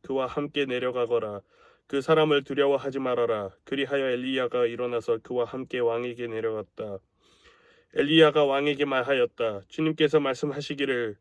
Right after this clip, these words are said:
네가 에그론의 신 바알세붑에게 내 병에 관하여 물어보려고 사절들을 보내다니 이스라엘에 네가 말씀을 여쭈어 볼 하나님이 계시지 않더란 말이냐?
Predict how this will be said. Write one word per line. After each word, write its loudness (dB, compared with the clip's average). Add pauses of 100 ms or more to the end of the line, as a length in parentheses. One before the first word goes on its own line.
(140)
네가 -2
에그론의 -2
신 -10
바알세붑에게 -4
내 -4
병에 -4
관하여 -2
물어보려고 -2
사절들을 -4
보내다니 -4 (420)
이스라엘에 2
네가 -2
말씀을 -2
여쭈어 0
볼 0
하나님이 -4
계시지 -8
않더란 -4
말이냐? -4